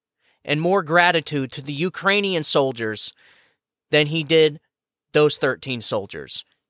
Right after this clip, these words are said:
That's just my opinion. You can think whatever you want. That's how I feel about it. And I don't see, honestly, I don't see how you can think of it any other way.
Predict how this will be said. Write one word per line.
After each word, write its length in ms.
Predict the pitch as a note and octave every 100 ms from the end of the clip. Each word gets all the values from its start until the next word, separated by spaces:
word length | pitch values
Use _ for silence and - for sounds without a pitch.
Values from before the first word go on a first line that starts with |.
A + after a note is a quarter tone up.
| -
That's 280 | D3+ D#3 -
just 200 | E3+ E3+
my 180 | E3
opinion. 640 | E3+ E3+ F#3+ G3+ G3+ G3+ F#3
You 120 | E3+
can 160 | F#3+ G3
think 260 | - F#3+ F3+
whatever 320 | F3+ E3+ E3+
you 100 | F3
want. 320 | D3+ C3 G#2 -
That's 260 | D#3 E3+
how 140 | F#3 D#3
I 140 | E3+
feel 300 | F3 G3 G3
about 280 | F#3+ G3 G3
it. 200 | G#3+ - _ _ _ _ _ _ _ _ _ _
And 220 | - D3+
I 180 | D3+ E3+
don't 200 | F#3+ F#3
see, 420 | - F#3 G3 F#3 -
honestly, 440 | F3 G3 - F3
I 100 | D#3
don't 160 | E3 D#3+
see 180 | F#3 D#3+
how 100 | D#3
you 140 | D3+
can 140 | D3+
think 180 | C3+ D#3
of 100 | C#3+
it 80 | C3+
any 240 | G#2+ D3 C#3+
other 200 | C3 B2
way. 340 | A2+ G2+ G2